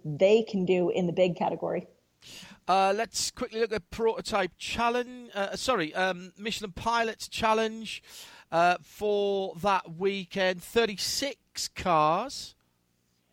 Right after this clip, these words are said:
Speaker 1: And I was expecting to see a couple more. I have to say on the entry list, uh, Core Motorsport, the team that won the G S Championship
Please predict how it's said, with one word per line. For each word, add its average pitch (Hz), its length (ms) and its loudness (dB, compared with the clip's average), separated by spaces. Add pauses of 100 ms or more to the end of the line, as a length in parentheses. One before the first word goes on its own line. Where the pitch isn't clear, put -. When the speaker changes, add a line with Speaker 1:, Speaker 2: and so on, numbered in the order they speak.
(140)
Speaker 1:
And 302 320 4
I 302 180 6
was 277 360 2
expecting 330 560 -2
to 285 80 -4
see 285 220 -6
a 269 40 -2
couple 277 380 2
more. 254 300 4
I - 20 0
have 240 220 -2
to 254 80 -2
say 285 200 0
on 269 120 2
the 208 100 4
entry 247 220 0
list, 190 360 2
uh, 196 220 6
Core 214 640 4
Motorsport, 196 540 2
the 190 80 -6
team 247 240 0
that 202 160 4
won 196 260 6
the 220 60 2
G 196 240 0
S 185 140 0
Championship 196 680 -4